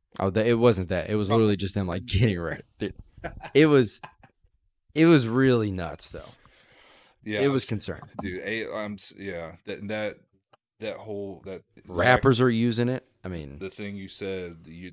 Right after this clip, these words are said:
Speaker 2: they are going to th-, make you think that all this shit is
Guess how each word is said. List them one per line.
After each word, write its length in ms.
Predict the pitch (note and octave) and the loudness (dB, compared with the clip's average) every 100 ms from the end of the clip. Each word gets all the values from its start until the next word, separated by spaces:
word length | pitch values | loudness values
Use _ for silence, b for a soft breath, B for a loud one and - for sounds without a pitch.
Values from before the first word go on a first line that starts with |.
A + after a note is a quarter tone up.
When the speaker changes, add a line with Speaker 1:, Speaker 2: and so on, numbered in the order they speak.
| D#2+ | -14
Speaker 2:
they 260 | F2 F2+ F#2 | -12 -10 -10
are 140 | F2+ | -12
going 320 | F2 F2 F2+ | -12 -14 -14
to 120 | - F#2 | -16 -20
th-, 120 | _ - | _ -16
make 340 | F#2+ F#2 F2+ F#2 | -12 -12 -14 -16
you 100 | F2+ | -18
think 360 | - G2+ F#2 | -14 -14 -14
that 260 | F2+ D#2+ C#2 _ _ _ _ _ _ - | -14 -14 -14 _ _ _ _ _ _ -14
all 220 | F#2 F2+ | -10 -10
this 200 | F2 E2+ | -10 -14
shit 260 | - G#2 | -12 -12
is 120 | F2+ | -12